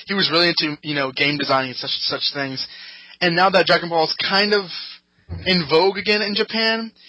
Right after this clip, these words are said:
he's been a lot more, uh, forthcoming. I mean, he even says in this, in this, uh, interview that, like, if there's gonna be another movie,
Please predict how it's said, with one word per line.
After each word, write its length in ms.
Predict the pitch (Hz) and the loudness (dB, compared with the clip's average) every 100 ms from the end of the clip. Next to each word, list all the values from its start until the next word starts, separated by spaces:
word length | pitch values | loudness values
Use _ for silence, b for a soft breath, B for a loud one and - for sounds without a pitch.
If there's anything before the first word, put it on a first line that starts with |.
| B B | B B
he's 180 | 202 185 | -4 0
been 120 | 208 | 4
a 20 | |
lot 140 | 202 196 | 4 4
more, 200 | 190 165 - _ _ | -2 -4 -10 _ _
uh, 460 | 175 160 151 139 123 _ _ _ - | 2 4 4 2 -2 _ _ _ -6
forthcoming. 640 | 185 170 - 185 143 117 - B B B | -4 -2 0 2 2 -2 -8 B B B
I 80 | 185 | 2
mean, 100 | 214 | 4
he 60 | |
even 140 | 277 208 | 4 4
says 220 | 208 196 | 4 2
in 120 | 180 170 | 0 0
this, 160 | 160 170 | -2 -2
in 80 | |
this, 160 | 165 160 | -4 0
uh, 100 | 143 143 | 0 2
interview 320 | 190 160 143 | 0 0 -2
that, 120 | 151 | 0
like, 200 | 139 135 - | 0 0 -2
if 100 | 156 | -2
there's 160 | 180 | 0
gonna 160 | 175 165 | 0 0
be 80 | 156 | 0
another 260 | 147 143 | -2 -4
movie, 460 | 135 143 147 139 | -6 -6 -6 -6